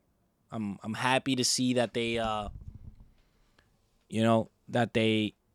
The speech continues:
that they are bringing up the guys up, giving them chances. 'Cause last time they did this, they got Aaron Judge, Tyler Austin. Next year, they made it to the A L C S.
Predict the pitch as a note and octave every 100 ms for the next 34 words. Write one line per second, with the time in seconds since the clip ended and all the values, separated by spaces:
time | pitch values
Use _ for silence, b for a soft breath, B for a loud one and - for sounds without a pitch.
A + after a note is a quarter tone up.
0 | _ _ _ - A#2 G#2+ A2+ A2+ G#2+ B2
1 | C3 B2+ - A2+ B2+ B2+ B2+ A#2+ B2+ B2
2 | A#2+ B2 C3 C3 C3 - B2+ B2+ - B2
3 | B2 A#2+ - - _ _ _ _ G#2 G#2+
4 | A#2+ D3 - E3 E3+ D#3 D3+ E3+ D#3+ F#3
5 | F3+ - - _ _ _ _ - G#2+ G2+
6 | A#2 B2+ B2+ B2 C#3 C#3 C#3 C3+ - C#3+
7 | B2+ B2+ B2 C3 C#3 - D3+ B2 C#3+ -
8 | E3 E3+ G3 - _ _ _ _ _ _
9 | _ A2 A2 B2 B2 C3 C3 B2+ C3 C3+
10 | - C#3 C3+ D3 - -